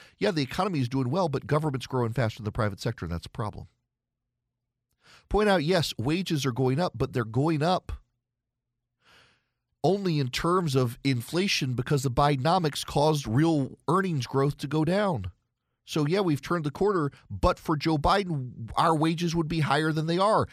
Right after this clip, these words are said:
and our take-home pay and spending power would be more than it is. But also just take some good news.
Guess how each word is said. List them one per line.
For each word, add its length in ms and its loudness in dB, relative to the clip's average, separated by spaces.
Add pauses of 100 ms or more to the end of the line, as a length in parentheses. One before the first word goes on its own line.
(120)
and 140 0
our 100 4
take-home 400 0
pay 180 4
and 120 -2
spending 320 -6
power 260 2
would 160 2
be 100 -2
more 320 2
than 140 0
it 140 -2
is. 400 -12 (4000)
But 120 -10
also 260 -4
just 300 -8 (640)
take 200 -4
some 140 -10
good 200 -4
news. 440 -6